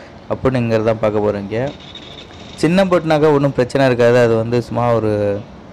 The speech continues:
ஒரு லாரியோ டிராக்டரோ வச்சு கொண்டு போயிடுவாங்க. பெரிய போட்டுனாக்கா கண்டிப்பா அது ஊரு to ஊர்லாம் கொண்டு போக முடியாது. அது கடல் வழியா தான் கொண்டு போக முடியும். இது சின்ன வல்லம் அப்படிங்கிறனால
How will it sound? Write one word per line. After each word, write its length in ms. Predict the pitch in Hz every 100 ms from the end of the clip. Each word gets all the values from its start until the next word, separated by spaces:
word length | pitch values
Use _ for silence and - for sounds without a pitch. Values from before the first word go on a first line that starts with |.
| - -
ஒரு 220 | 113 113 113
லாரியோ 560 | 113 123 123 120 123 -
டிராக்டரோ 400 | 120 113 - 123
வச்சு 260 | 117 - 113
கொண்டு 220 | 113 113
போயிடுவாங்க. 320 | 110 104 113 -
பெரிய 240 | 117 143
போட்டுனாக்கா 460 | 127 123 117 117 143
கண்டிப்பா 520 | - 117 117 123 156 185 - - - - -
அது 420 | 113 120 117 117
ஊரு 220 | 131 135
to 100 | 139
ஊர்லாம் 400 | 127 127 131 127
கொண்டு 240 | 123 117 120
போக 180 | 120
முடியாது. 380 | 110 110 113 156
அது 280 | 139 120 110
கடல் 300 | - 113 131
வழியா 240 | 127 127
தான் 160 | 120 120
கொண்டு 200 | 113 110
போக 120 | 107
முடியும். 340 | 104 98 117 165 - - - - -
இது 360 | 127 135 127 123
சின்ன 400 | - 156 175 151
வல்லம் 320 | 139 139 131
அப்படிங்கிறனால 720 | 120 131 123 120 113 117 165